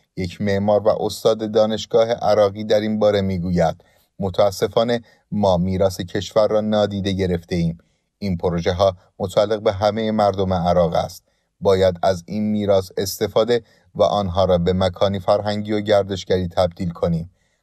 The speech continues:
همهٔ اینها پول عراق است و دولت و ملت باید از آن سود ببرند." یک مقام ارشد دولتی که خواست نامش فاش نشود،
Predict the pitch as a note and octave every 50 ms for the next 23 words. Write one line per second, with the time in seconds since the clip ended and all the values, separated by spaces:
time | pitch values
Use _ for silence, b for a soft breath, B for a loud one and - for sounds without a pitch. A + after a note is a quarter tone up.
0 | _ - G2+ F#2+ F#2 F2 E2 E2 D#2 E2+ F#2 F2 E2 G#2 G2+ F#2+ F2 b b b
1 | b b - - A2+ G#2+ G2 F2 E2+ E2+ E2+ E2+ E2 E2 - E2 E2+ E2+ - -
2 | F2+ F2+ F2+ F2 E2+ E2+ F#2+ F#2+ G2 G2 F#2 - - G2+ G2+ G#2+ G#2 G#2+ A2+ A2
3 | G#2+ - - A2 G2+ F#2+ F#2 F2 F#2 F2+ F2 - - F#2 F2+ E2+ - - G2 F#2
4 | E2+ - - D#2 D#2 E2 - - - F#2+ - _ _ _ _ _ _ _ _ _
5 | _ _ _ _ _ _ _ _ - A#2 A#2+ A#2+ - C3+ B2+ A#2+ A#2 A#2 B2+ B2+
6 | B2+ A#2 A#2+ A#2+ A#2+ - - A#2+ A#2+ B2 A#2 B2 A#2+ A#2+ A#2 A2+ A#2+ B2 - B2
7 | A#2 - B2+ B2 A#2+ - - B2+ B2 B2 A#2+ A#2+ A#2+ A2+ G#2+ - - - G2 F2+
8 | F2+ - - G2 F#2 F#2+ G2 G2 - A#2+ A2+ A#2+ A#2+ A#2+